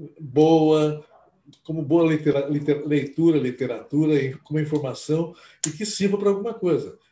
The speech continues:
que s-, que dê, ah, algum tipo de mensagem pro, pro leitor de, de idade, né? Então, estamos trocando ideias aí, eu e mais alguns, ah, vamos dizer,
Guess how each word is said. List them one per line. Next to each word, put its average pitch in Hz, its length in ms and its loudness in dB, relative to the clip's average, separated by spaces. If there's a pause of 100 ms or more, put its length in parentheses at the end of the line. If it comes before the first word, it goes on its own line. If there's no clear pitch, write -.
(120)
que - 60 -20
s-, - 260 -16
que 175 360 -8
dê, 151 540 0 (560)
ah, 123 640 -8
algum 143 260 -6
tipo 160 200 -2
de 160 80 -2
mensagem 143 720 -4 (480)
pro, 139 460 -4
pro 151 140 -2
leitor 143 360 2
de, 127 140 -2 (160)
de 135 120 -8
idade, 127 440 -4
né? 147 220 -8 (440)
Então, 185 260 -6
estamos 185 600 -10 (640)
trocando 175 320 0
ideias 151 420 2
aí, 143 180 6
eu 170 200 4
e 156 60 4
mais 147 260 0
alguns, 139 600 -2 (520)
ah, 120 560 -10 (1040)
vamos 202 320 0
dizer, 170 540 -2